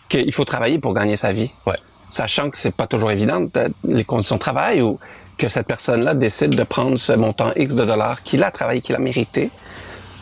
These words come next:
Speaker 1: puis qui te fait un geste de confiance, un geste de confiance, acheter quelque chose. Wow, tu sais, c'est comme,
Speaker 2: Et
Speaker 1: ok.
Speaker 2: cette confiance-là
Speaker 1: Je suis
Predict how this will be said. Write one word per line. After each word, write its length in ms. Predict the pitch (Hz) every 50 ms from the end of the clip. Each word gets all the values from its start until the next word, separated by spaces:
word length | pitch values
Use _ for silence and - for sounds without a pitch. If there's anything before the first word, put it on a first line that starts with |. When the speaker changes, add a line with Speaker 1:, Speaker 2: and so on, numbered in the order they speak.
| - - - - - -
Speaker 1:
puis 160 | 143 120 -
qui 200 | - - - 101
te 200 | - - - 117
fait 320 | 104 - - 131 131 135 -
un 120 | - 120 113
geste 240 | 95 - 123 117 113
de 60 | 113
confiance, 960 | - - 123 104 95 - - - - - 330 - - - - - - - -
un 60 | 120 110
geste 200 | 104 123 113 117
de 40 |
confiance, 420 | 107 - - 104 - - - - -
acheter 240 | - - - - -
quelque 180 | - - -
chose. 320 | - - - - - - - - - - - - - - - -
Wow, 280 | 85 - 107 110 104 - - -
tu 60 | - -
sais, 160 | 110 120 131 - - - 240
c'est 200 | - - - 110
comme, 540 | - - 104 104 101 101 95 95 104 - - - - - - - - - - -
Speaker 2:
Et 40 | 131
Speaker 1:
ok. 40 | 117
Speaker 2:
cette 380 | - 117 107 110 110 - - -
confiance-là 560 | - 127 127 120 - 123 120 113 107 104
Speaker 1:
Je 0 |
suis 20 | -